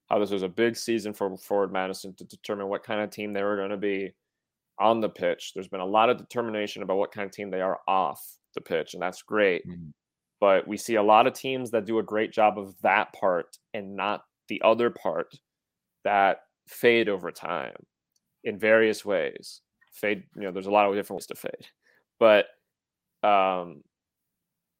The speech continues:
Speaker 1: at the end of the day, it's still a soccer team. <laughs> So that, that's, that's still gotta be the, the main deal. And, uh, you know, it hasn't quite been there last couple seasons, the ambition that you would assume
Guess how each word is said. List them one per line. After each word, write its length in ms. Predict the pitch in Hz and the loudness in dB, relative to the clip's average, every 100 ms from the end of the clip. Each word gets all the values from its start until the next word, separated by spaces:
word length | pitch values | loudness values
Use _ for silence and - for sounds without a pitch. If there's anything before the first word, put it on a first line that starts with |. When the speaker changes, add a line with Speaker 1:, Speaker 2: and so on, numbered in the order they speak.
| _ _ _ _ _ | _ _ _ _ _
Speaker 1:
at 100 | 113 117 | -2 2
the 80 | |
end 120 | 139 127 | 2 4
of 60 | |
the 60 | 120 | 4
day, 100 | 117 | 4
it's 140 | 107 | 2
still 180 | - 113 | -2 -2
a 40 | |
soccer 340 | 104 98 95 - | -2 -4 -4 -12
team. 200 | - - - - | -20 -18 -16 -2
<laughs> 80 | 196 - - - - - - - - _ - | -2 0 -6 -6 -14 -18 -20 -20 -20 _ -6
So 460 | - 135 123 120 | 6 10 10 8
that, 300 | 117 123 - | 6 6 8
that's, 320 | 127 120 - 127 | 6 6 4 -2
that's 240 | - 117 - | 2 2 2
still 180 | 143 135 | -2 4
gotta 240 | 127 117 | 4 2
be 160 | 117 113 | -2 -2
the, 240 | 110 90 | -2 -4
the 100 | 107 | -6
main 300 | 110 110 107 | -4 -4 -4
deal. 400 | 107 104 78 - _ _ | -4 -2 -4 -6 _ _
And, 540 | 87 104 98 98 95 92 _ _ _ _ _ | -4 -4 -4 -8 -14 -20 _ _ _ _ _
uh, 80 | 113 | -10
you 240 | 73 92 113 | -8 -6 -6
know, 280 | 98 87 - _ _ _ _ _ - | -8 -10 -16 _ _ _ _ _ -14
it 180 | 110 | -6
hasn't 300 | 101 120 127 | 0 0 0
quite 300 | - 135 127 | 0 2 2
been 260 | 135 135 127 | 2 0 0
there 360 | 107 95 85 - _ _ | -2 -2 -4 -10 _ _
last 220 | 101 101 - | -2 -2 -2
couple 200 | 104 - | -8 -8
seasons, 680 | 113 117 101 90 87 - _ _ _ _ | -4 -4 -4 -10 -14 -18 _ _ _ _
the 100 | 104 | -6
ambition 480 | 101 90 117 110 113 104 | -4 -2 -2 -2 -4 -6
that 120 | 87 | -6
you 100 | 101 | -6
would 120 | 98 | -6
assume 680 | 95 - 117 117 107 87 | -6 -8 -6 -4 -6 -10